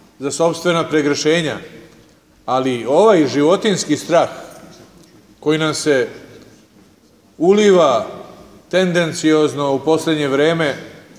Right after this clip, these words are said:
e, upravo taj strah je ne-, nešto što treba da se trudimo da svakoga dana izbacujemo iz sebe. Pogledajmo primere,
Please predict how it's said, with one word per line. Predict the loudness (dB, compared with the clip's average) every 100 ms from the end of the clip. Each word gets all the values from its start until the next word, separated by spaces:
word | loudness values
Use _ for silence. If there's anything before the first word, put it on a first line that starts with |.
| -20 _ _ 0
e, | 4
upravo | 4 4 2 2 2
taj | 2 0
strah | 0 2 2 2
je | -2
ne-, | -2 -8 -18 -20 -18
nešto | -10 -4 -4 -2
što | -4 -6
treba | -2 -2 0
da | -4
se | -6 -8
trudimo | -2 0 0 -2 -6 -8 -14 -20 -20 -20 -20 -10
da | -8
svakoga | 0 0 2 0 0
dana | 2 2 2 -2 -4 -8 -20 -20 -20 _ _ _
izbacujemo | -10 -4 0 0 0 0 0 -2
iz | -6
sebe. | -2 -2 -2 -10 -14 -20 -20 -20 -20 _ _ _ _ -2
Pogledajmo | 0 2 2 2
primere, | 0 2 4 4 2